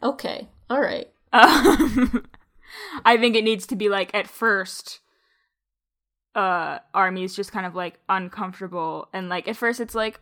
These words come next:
Speaker 2: "Oh," <laughs> I'm just gonna harken back to something you claimed about Star Wars. Maybe this is a friendship <laughs> kiss.
Speaker 1: It was a friendship kiss.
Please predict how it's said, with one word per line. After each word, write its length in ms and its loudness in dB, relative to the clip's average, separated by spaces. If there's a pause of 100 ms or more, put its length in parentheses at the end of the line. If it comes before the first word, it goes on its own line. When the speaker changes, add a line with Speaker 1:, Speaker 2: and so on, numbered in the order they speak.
Speaker 2:
"Oh," 440 2 (500)
<laughs> 500 -20
I'm 400 0
just 280 -4
gonna 220 -2 (340)
harken 400 4
back 240 2
to 80 -6
something 400 -4
you 220 -4
claimed 340 -6
about 260 -4
Star 260 2
Wars. 260 -2 (200)
Maybe 200 2
this 200 2
is 80 2
a 60 6
friendship 680 0
<laughs> 40 -2
kiss. 580 4
Speaker 1:
It 140 4
was 220 10
a 80 8
friendship 520 6
kiss. 640 -2